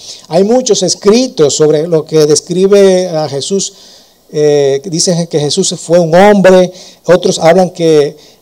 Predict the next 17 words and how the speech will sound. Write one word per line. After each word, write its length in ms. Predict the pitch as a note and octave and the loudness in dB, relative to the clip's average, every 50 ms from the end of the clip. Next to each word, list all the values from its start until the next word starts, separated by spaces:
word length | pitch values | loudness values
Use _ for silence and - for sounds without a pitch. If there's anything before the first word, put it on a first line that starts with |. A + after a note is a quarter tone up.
| _ _ | _ _
eh, 400 | - D#3 D#3+ D3+ C#3+ C#3 C3+ C3+ C#3 | -6 -2 0 2 2 2 2 0 0
nosotros 540 | C#3+ C#3 - F3+ - G3+ F3+ F3 F3+ F#3+ G3+ - _ _ _ _ _ _ _ _ _ - | -2 -6 -6 -6 -4 -2 -2 -2 -2 -4 -6 -10 _ _ _ _ _ _ _ _ _ -12
us-, 220 | F3+ E3 - - - | -12 -12 -12 -12 -10
utilizamos 720 | G3 D#3+ - F#3+ E3+ D#3 - G#3 G#3+ A3+ A#3 G#3 - G3 | -12 -8 -8 -8 -6 -4 -2 -2 0 0 0 -2 -2 -4
a 60 | E3+ | -4
Jesús 300 | E3+ E3 - - G#3 G3+ | -4 -4 -4 -4 -8 -10
para 280 | - - F#3 D#3+ D#3 - | -4 -2 0 0 0 -2
perfeccionarnos 680 | F#3 D3+ - F3 D#3 - D3 C3+ C#3+ F3+ G#3 G3+ - | -2 -4 -6 -8 -8 -8 -6 -4 -4 -4 -2 -4 -4
porque 300 | - D3+ C3 - C#3 C3 | -4 -6 -6 -4 -4 -4
él 80 | C#3 D3+ | -2 -2
era 120 | D3 D3 | -2 -4
un 120 | D3 C#3+ | -4 -2
buen 200 | C3+ D3 D3 C#3 | -2 -2 -2 -2
ejemplo, 500 | C3+ C3 B2 C#3 D#3+ G#3 G#3+ G3+ - D3 | -6 -8 -6 -4 -4 -4 -4 -4 -2 -2
un 200 | D3 D3 C#3 C3+ | -2 -2 -4 -2
buen 220 | B2 C#3+ C3+ C3 D#3+ | -2 -2 0 2 2
hombre. 440 | G3 A3 A3 G#3 F3 E3+ E3+ E3+ | 4 4 4 4 2 2 2 2